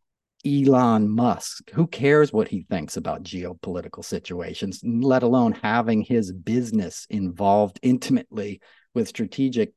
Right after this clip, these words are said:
defense of a nation, is a nightmare scenario, right? And, and we're knee deep in it. The only re-, the only way we get astronauts into space these days is through SpaceX, you know, and Garrett Reisman, a former astronaut,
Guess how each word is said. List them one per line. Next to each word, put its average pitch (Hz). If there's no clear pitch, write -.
defense -
of 101
a 101
nation, 107
is 131
a 123
nightmare 139
scenario, 151
right? 123
And, 131
and 139
we're 170
knee 151
deep 131
in 98
it. -
The 117
only 156
re-, 135
the 139
only 160
way 135
we 127
get 120
astronauts 117
into 104
space 180
these -
days 73
is 82
through 85
SpaceX, -
you 104
know, 98
and 95
Garrett 120
Reisman, 120
a 101
former 113
astronaut, 117